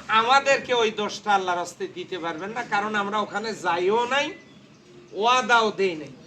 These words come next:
এবার একটা সুযোগ আসছে, অন্য দলগুলোকে আপনারা দেখেছেন, দুনিয়া ছেড়ে চলে যাব সবাই, একটা বার জামাত ইসলামীকে সুযোগ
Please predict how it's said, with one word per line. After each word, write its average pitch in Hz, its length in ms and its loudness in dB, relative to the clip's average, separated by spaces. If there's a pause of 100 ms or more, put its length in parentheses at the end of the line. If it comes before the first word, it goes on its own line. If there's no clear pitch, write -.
(540)
এবার 240 280 2
একটা - 180 -10 (140)
সুযোগ 208 280 -2 (120)
আসছে, - 240 -14 (920)
অন্য 214 160 -2 (180)
দলগুলোকে 220 520 0 (100)
আপনারা 233 260 -4 (140)
দেখেছেন, 233 460 -6 (920)
দুনিয়া 214 380 0
ছেড়ে 220 200 -4 (140)
চলে 208 260 -2
যাব 190 120 -2 (180)
সবাই, 196 240 -4 (580)
একটা 214 200 -6 (100)
বার 208 220 0
জামাত 190 300 -2 (100)
ইসলামীকে 202 460 -6 (120)
সুযোগ 180 240 -6